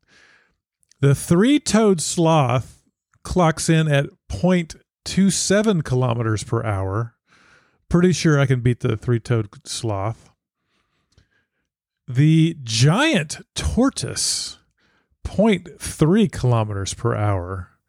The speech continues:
The third slowest animal, according to our data scientists. I'm crushing the giant tortoise. There's no doubt about it.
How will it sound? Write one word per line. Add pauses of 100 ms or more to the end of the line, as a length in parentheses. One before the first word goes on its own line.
(520)
The
third
slowest
animal,
according
to
our
data
scientists. (720)
I'm (600)
crushing
the
giant
tortoise.
There's
no
doubt
about
it.